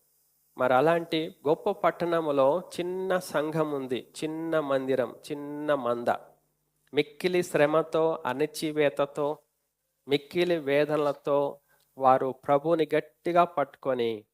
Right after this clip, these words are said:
మరణం వరకు వారు ప్రభువుని వదిలిపెట్టకుండా, ప్రభు నిమిత్తము సమస్తం వదిలిపెడుతూ, ప్రభు నిమిత్తము శ్రమను అనుభవిస్తూ,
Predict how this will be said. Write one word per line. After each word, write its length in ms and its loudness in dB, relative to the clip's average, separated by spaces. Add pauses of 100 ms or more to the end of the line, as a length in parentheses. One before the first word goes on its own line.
(460)
మరణం 600 2
వరకు 720 2 (800)
వారు 220 2
ప్రభువుని 400 2
వదిలిపెట్టకుండా, 1000 0
ప్రభు 440 0
నిమిత్తము 640 0
సమస్తం 640 -4
వదిలిపెడుతూ, 840 0 (880)
ప్రభు 260 6
నిమిత్తము 560 2
శ్రమను 440 2
అనుభవిస్తూ, 840 0